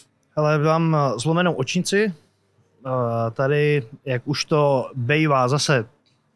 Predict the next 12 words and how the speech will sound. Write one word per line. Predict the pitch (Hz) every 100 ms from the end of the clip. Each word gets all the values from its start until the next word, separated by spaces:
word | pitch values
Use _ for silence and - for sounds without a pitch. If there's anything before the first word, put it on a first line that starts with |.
| _ _ _ _
jsem | 147
tady | 135 131
s-, | - 147 127
probíral | 139 131 139 143 135 120
s | -
nima | 139 143
trenérama, | - 131 131 135 139 139
že | 127
to | 143
je | 143 135 - _ _ _ _ _ _ _ -
taková | 127 147 139
moje | 151 151 151 147